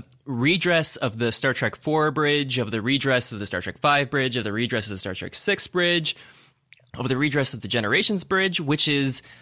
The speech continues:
uh, eventually <laughs> the I K S Rotaran, General Martok's ship in, uh, Deep Space Nine.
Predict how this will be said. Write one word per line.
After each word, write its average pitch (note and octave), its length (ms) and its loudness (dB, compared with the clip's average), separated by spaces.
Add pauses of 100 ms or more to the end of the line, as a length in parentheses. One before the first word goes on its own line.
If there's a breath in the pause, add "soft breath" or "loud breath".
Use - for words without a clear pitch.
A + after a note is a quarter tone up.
(140)
uh, A2+ 420 4
eventually C3 560 2 (120)
<laughs> - 160 2
the B2+ 160 4
I C#3 120 6
K C#3 160 0
S A#2+ 180 2
Rotaran, E3+ 640 2
General A#2 260 2
Martok's A2+ 400 0
ship - 320 -2
in, F#2+ 340 -2
uh, F#2 320 -4
Deep G2 160 -6
Space - 240 -4
Nine. E2+ 240 -4